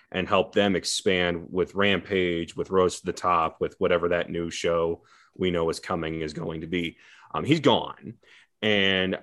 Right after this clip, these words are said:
I'm curious, without one of your big supporters in the front office, how does that affect your relationship?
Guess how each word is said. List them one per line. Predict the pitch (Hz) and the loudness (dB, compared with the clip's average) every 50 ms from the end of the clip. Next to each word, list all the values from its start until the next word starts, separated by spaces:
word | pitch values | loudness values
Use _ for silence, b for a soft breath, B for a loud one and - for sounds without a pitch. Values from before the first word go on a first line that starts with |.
| - | -4
I'm | - 98 95 90 | -2 -2 -2 -2
curious, | - - - 120 113 107 107 104 101 98 95 - - - - - - _ _ _ _ _ _ _ _ _ _ - | -4 -2 2 6 6 8 8 8 6 4 2 0 -2 -4 -4 -6 -8 _ _ _ _ _ _ _ _ _ _ -4
without | - 107 107 101 - - 113 113 110 107 104 - | 0 2 2 2 2 2 2 4 6 4 4 2
one | 104 104 110 104 | 2 2 2 2
of | 98 95 | 2 2
your | 101 98 | 0 0
big | 90 87 98 90 | 2 2 2 2
supporters | - - 139 - - 107 101 95 92 87 | 0 -2 -6 -2 0 2 4 4 4 2
in | 95 92 | 0 -2
the | 87 - | -4 -4
front | - 104 95 90 98 | -2 0 2 2 4
office, | 120 131 127 117 - 104 98 92 - | 4 4 4 2 2 0 0 0 0
how | - - 101 101 | 0 2 4 4
does | 101 95 90 | 4 4 2
that | 98 95 95 73 | 0 0 0 -2
affect | 82 - - 104 90 85 - | -4 -4 0 0 0 0 -2
your | - 90 | -4 -4
relationship? | 85 87 85 85 92 95 90 - - 82 78 - - 80 78 76 73 | -2 0 0 2 2 2 0 0 -4 -6 -8 -8 -6 -6 -6 -6 -6